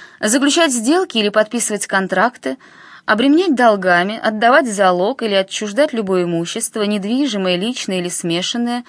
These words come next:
материальное или нематериальное. Но смысл был ясен. Урсуле надлежало подписать документ в присутствии государственного нотариуса.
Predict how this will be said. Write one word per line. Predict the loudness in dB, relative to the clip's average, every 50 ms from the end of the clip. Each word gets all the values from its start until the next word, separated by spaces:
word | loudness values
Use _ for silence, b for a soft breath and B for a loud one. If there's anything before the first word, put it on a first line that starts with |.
| B B B B B B B B
материальное | -4 -2 0 2 4 4 4 6 6 4 4
или | 2 2
нематериальное. | 0 -2 -2 -4 -4 -2 0 0 0 0 0 0 -2 -2 -2 -6 -10 b b b b b b b b b b b _ _ _ _ -2
Но | 0 0
смысл | 2 2 2 2 2 2 2 0
был | 2 2 2 2
ясен. | 2 2 2 2 2 0 -2 -6 -8 -8 -10 -12 _ _ _ _ _ _ _ b b b b b b b b b b
Урсуле | -2 -2 0 2 2 2 4
надлежало | 4 4 4 4 2 2 4 4 2 2
подписать | 0 -2 -4 -4 -4 -2 2 2 2 2 2
документ | -2 -4 -2 2 2 4 4 2 0
в | -2
присутствии | -4 -4 -4 -2 -4 -6 -6 -4 -4 -4
государственного | -2 -2 -4 -4 -4 -2 -2 -2 -2 -4 -4 -4 -2 -2 -2
нотариуса. | -4 -4 -2 -2 -2 -2 0 -2 -4 -8 -8 -10 -12 -12